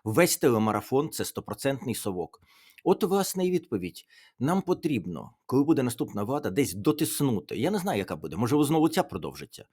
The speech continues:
Совок же ж себе відтворює. А якщо буде нормальна влада, то тиснути її,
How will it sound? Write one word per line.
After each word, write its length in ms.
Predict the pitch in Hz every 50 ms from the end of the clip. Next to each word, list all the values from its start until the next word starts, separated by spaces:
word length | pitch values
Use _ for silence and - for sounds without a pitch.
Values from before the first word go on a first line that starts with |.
| _ _ _
Совок 460 | - - - - 156 127 151 160 143 110
же 80 | 139
ж 60 | -
себе 240 | - - 131 113 131
відтворює. 540 | 131 151 151 - 170 165 - 95 90 78 73 _ - - - -
А 60 | 107
якщо 200 | 123 123 - 165
буде 180 | 147 156 127 127
нормальна 360 | 127 127 139 147 147 123 117
влада, 260 | 113 139 175 180 156
то 120 | - -
тиснути 400 | - - - - 147 170 - -
її, 380 | 131 113 113 117 117 165 202 -